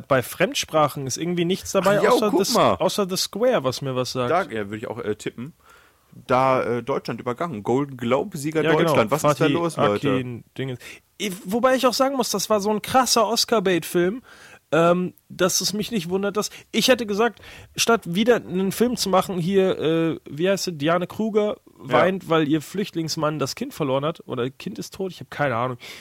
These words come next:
Speaker 1: Äh, es ist halt ein sehr, sehr Race-Baiting, billiger Film, hätte ich echt gesagt, versuch's mit Simple, weil da hast du einen Schauspieler, der einen Behinderten spielt,
Speaker 2: Na gut.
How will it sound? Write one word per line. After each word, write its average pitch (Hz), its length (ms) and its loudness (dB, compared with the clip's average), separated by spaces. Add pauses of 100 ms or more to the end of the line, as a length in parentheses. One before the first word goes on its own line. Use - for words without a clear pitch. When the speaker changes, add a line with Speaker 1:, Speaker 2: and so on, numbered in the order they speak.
(360)
Speaker 1:
Äh, 147 260 0 (500)
es 165 160 0
ist 202 140 0
halt 202 240 0
ein - 380 -8
sehr, 175 380 2
sehr 170 560 2 (920)
Race-Baiting, 143 1400 0
billiger 139 380 0
Film, 175 260 -2
hätte 151 140 -2
ich - 160 -12
echt 139 120 -12
gesagt, 180 280 -4
versuch's 175 440 -4
mit 135 180 0
Simple, 202 560 0 (800)
weil 120 140 2
da 156 100 6
hast 170 180 2
du 170 40 2
einen 160 80 0
Schauspieler, 165 380 2
der 156 100 2
einen 147 160 0
Behinderten 175 460 0
spielt, 202 460 0
Speaker 2:
Na - 20 -2
gut. 110 240 -6